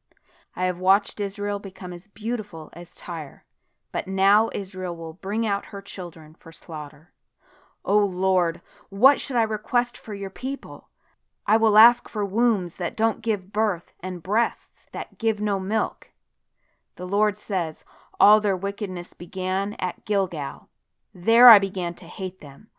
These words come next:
I will drive them from my land because of their evil actions. I will love them no more,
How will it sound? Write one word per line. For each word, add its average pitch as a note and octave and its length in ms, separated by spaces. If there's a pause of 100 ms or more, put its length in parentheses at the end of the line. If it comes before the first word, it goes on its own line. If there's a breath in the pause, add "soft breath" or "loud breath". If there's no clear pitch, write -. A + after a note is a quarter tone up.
(280 loud breath)
I F#3 100
will F#3+ 180
drive G3+ 460
them B3 180
from A3 200
my F#3 120
land E3+ 400
because G3 360
of A3 100
their G#3 140
evil F3+ 340
actions. E3 580 (300 loud breath)
I F3+ 80
will F3+ 140
love F#3+ 320
them F3 200
no F#3+ 200
more, E3 440